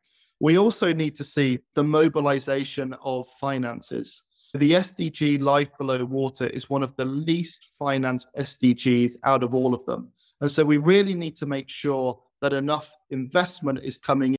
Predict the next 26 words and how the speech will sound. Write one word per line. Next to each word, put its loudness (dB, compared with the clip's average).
in 0
order 4
to -6
create -4
some -2
of -4
these -6
changes -4
that -6
the -6
industry -4
needs. 0
And -8
that 0
investment -4
and 2
those 4
finances -2
are -2
going 2
to -10
the -8
people -4
that -4
need 0
them. -12